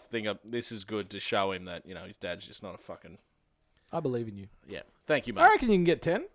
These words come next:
Speaker 2: I'll jump on you for ten.
Speaker 1: Yeah.
Speaker 2: So we'll, we'll go. I'll go the hard money then. I'll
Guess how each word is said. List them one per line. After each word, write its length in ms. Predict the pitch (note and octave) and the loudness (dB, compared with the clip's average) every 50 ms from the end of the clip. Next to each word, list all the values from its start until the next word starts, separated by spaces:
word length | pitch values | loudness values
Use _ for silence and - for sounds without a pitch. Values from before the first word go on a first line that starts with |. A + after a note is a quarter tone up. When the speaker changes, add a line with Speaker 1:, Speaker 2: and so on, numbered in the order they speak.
| _ _ _ _ _ _ _ _ _ _ _ _ _ - | _ _ _ _ _ _ _ _ _ _ _ _ _ -2
Speaker 2:
I'll 120 | G3+ A#3+ | -2 0
jump 220 | A#3 G#3 A3 F#3+ D#3+ | 4 6 4 6 6
on 100 | F#3 D#3+ | 4 4
you 60 | D3+ | 2
for 120 | C3+ - B2 | -2 -2 -4
ten. 340 | - E3+ F3 D#3+ D3 E3 - _ _ _ _ _ _ _ - - _ - | -2 0 0 0 -2 -4 -10 _ _ _ _ _ _ _ -20 -20 _ 2
Speaker 1:
Yeah. 260 | C#3+ E3 G#3+ B3+ - - - - - - - - - _ _ | 6 8 10 8 8 6 -2 -14 -18 -20 -20 -20 -20 _ _
Speaker 2:
So 160 | - - G3 G3 | 0 2 4 6
we'll, 120 | G3 G3+ | 6 6
we'll 120 | G3 A3 | 4 6
go. 180 | G3+ A#3+ A#3 A3+ - | 10 10 10 10 12
I'll 120 | F#3+ A3 A3 | 10 10 10
go 160 | A3+ A3+ G#3+ | 10 8 6
the 80 | G#3 | 6
hard 280 | D3+ D#3+ F#3+ F#3+ G3 F#3+ | 4 6 6 6 6 4
money 220 | G3 F#3+ F3+ F3 | 2 0 0 0
then. 300 | D#3 D3+ C#3 D3 F3 F#3 - - | 0 0 0 0 -2 -4 -2 2
I'll 180 | E3 F3+ E3+ | 0 2 2